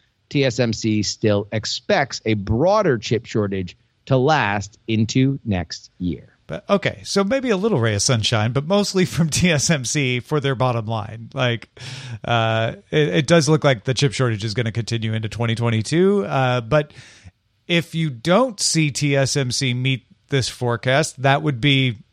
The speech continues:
Speaker 2: a pretty, you know, that, that, that would be bad news. Uh, if T S M C meets this to say, like, "Oh, yeah, no, we'll increase by sixty percent," then you're like, "Okay, this should go away in twenty twenty-two."
Speaker 1: Uh, a, a friend of ours who orders,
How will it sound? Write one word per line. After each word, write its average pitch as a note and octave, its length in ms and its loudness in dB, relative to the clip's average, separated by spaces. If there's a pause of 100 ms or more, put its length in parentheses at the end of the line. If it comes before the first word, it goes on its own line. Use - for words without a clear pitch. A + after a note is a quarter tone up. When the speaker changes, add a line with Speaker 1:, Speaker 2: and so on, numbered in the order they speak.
(220)
Speaker 2:
a C#3 80 2
pretty, B2 420 0 (360)
you C3+ 240 -4
know, A2+ 100 -2
that, B2+ 260 0
that, C#3+ 260 2
that D#3+ 160 4
would B2 240 -2
be D3 100 4
bad B2 340 0
news. - 320 -10 (360)
Uh, A2 240 0
if A#2+ 100 -4
T F3 160 4
S D#3 160 2
M C#3 140 0
C C#3+ 180 0
meets D#3+ 480 0 (360)
this C3+ 240 0
to C#3 120 -4
say, C3 280 0
like, C3 240 0
"Oh, B3 100 4
yeah, F3 320 2
no, B2+ 160 -2
we'll D#3+ 200 4
increase D3+ 300 2
by C#3 120 -2
sixty C3+ 280 -6
percent," D3 460 0
then D3+ 140 0
you're C#3+ 120 2
like, B2+ 240 2
"Okay, C3+ 380 2
this B2+ 220 2
should D#3 260 0
go C3 220 4
away A2+ 280 0
in G#2+ 120 -6
twenty - 260 -8
twenty-two." - 480 -12 (1040)
Speaker 1:
Uh, A#2+ 400 0
a, - 40 2
a B2+ 40 2
friend F#3+ 280 0
of E3 80 -2
ours D#3 240 0
who C3+ 160 2
orders, A2+ 800 -4